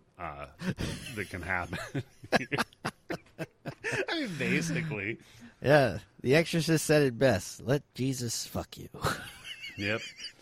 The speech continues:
Speaker 2: "Let Jesus finger you." <laughs> Yeah. Yeah, I'm
Speaker 1: Well,
Speaker 2: sure
Speaker 1: no,
Speaker 2: there's a
Speaker 1: Jesus
Speaker 2: kid
Speaker 1: was
Speaker 2: named
Speaker 1: working in the kitchen. He wasn't
Speaker 2: <laughs> Ah!
Speaker 1: the students
Speaker 2: <laughs> Poor
Speaker 1: where,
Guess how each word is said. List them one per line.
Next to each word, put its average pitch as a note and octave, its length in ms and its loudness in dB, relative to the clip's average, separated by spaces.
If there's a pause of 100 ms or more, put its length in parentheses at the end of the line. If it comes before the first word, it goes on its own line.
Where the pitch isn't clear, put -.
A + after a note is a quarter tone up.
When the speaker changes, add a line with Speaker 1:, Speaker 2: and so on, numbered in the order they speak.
(2250)
Speaker 2:
"Let F3 300 10
Jesus D3+ 760 4
finger G#2+ 360 0
you." F2 100 -12 (300)
<laughs> - 60 -6 (360)
Yeah. B2+ 260 0 (600)
Yeah, D#3 140 10
I'm - 80 8
Speaker 1:
Well, C#3+ 80 2
Speaker 2:
sure G#3 140 10
Speaker 1:
no, G3 40 10
Speaker 2:
there's E3 220 8
a D#3 40 4
Speaker 1:
Jesus G#3 220 6
Speaker 2:
kid D3 80 4
Speaker 1:
was C#3 120 4
Speaker 2:
named C#3+ 60 -4
Speaker 1:
working D3 420 0
in A#2+ 120 0
the G#2 80 0
kitchen. G#2 540 -2
He B2 100 -4
wasn't C3 260 0
Speaker 2:
<laughs> - 20 10
Ah! F#3 1040 12
Speaker 1:
the D#4+ 80 6
students D#4+ 120 6
Speaker 2:
<laughs> C4+ 120 -2
Poor C3+ 100 -2
Speaker 1:
where, C3 200 10